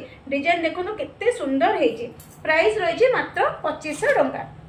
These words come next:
second, ଅ, ତ ଦେଖେଇ ନେଲି ଆପଣମାନଙ୍କୁ, ତିନିଟା design ଦେଖେଇ ସାରିଲେ ମୁଁ।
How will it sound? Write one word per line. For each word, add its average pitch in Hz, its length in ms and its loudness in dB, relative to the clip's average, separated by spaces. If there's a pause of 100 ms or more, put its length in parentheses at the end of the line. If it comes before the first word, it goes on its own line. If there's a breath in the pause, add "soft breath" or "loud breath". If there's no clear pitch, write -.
(1160)
second, 381 440 -2
ଅ, 302 360 4 (120)
ତ 339 120 0
ଦେଖେଇ 381 320 -2
ନେଲି 370 300 0
ଆପଣମାନଙ୍କୁ, 339 600 -4
ତିନିଟା 370 360 -6
design 381 320 -4
ଦେଖେଇ 359 280 -6
ସାରିଲେ 349 280 -4
ମୁଁ। 415 160 -2